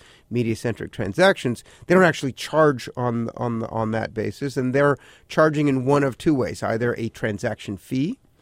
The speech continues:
uh, based on, uh, the volume, or they charge a sort of software license fee on a monthly basis. Uh, and quite frankly, their choice between the two all just depends on how their customers, uh, how, the nature of,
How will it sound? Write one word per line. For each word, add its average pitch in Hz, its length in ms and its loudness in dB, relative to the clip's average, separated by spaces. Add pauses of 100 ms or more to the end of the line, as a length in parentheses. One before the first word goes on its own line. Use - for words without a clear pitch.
(240)
uh, 120 160 0
based 120 300 -2
on, 120 380 -2
uh, 107 440 -4
the 107 220 -4
volume, 120 500 -2 (440)
or 151 480 6
they 139 220 2
charge 135 460 0
a 123 260 0
sort 123 180 -4
of - 140 -10
software 151 540 -2
license 131 520 0
fee 123 360 -6
on 117 100 0
a 117 40 0
monthly 135 380 2
basis. 107 520 -4 (360)
Uh, 135 160 -2
and - 380 -4
quite 196 180 2
frankly, 151 320 4
their 131 200 2
choice 135 340 0
between 123 440 -2
the 110 80 -2
two 113 300 -4
all 110 160 0
just 101 360 -10
depends 98 400 -10
on 95 140 -10
how 104 180 -12
their 98 180 -8 (120)
customers, - 460 -12 (440)
uh, 107 260 -2
how, 135 100 2
the 117 160 0
nature 120 400 0
of, 104 280 -4